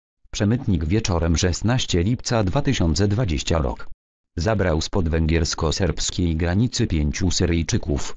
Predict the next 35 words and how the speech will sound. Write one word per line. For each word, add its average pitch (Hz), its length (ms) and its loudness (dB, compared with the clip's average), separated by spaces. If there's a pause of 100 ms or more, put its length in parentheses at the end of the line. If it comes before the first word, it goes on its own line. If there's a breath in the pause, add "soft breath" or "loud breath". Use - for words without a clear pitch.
(160)
za 98 160 -2
których 85 360 -2
przewiezienie 82 640 0
dostał 98 480 -2
od 85 140 -2
nieznanego 80 640 0
zleceniodawcy 87 800 0
dwa 104 220 0
tysiące 117 480 0
pięćset 101 560 -2
euro. 78 380 0 (960)
Pojazd 135 480 0
został 82 480 -2
zatrzymany 92 640 0
przez 76 260 0
policję 110 520 -2
do 87 140 2
kontroli 104 500 0
w - 60 0
komitacie 104 640 0
Geo 98 200 0
Hermoson 82 580 2
Sopron 80 420 0
na 101 120 0
pasie 98 300 0
w - 80 -6
kierunku 107 540 0
Wsich - 380 -2
G 101 200 0
z - 80 -2
Halą 95 340 0
przy - 180 -2
granicy 85 500 0
z 78 60 0
Austrią. 71 540 0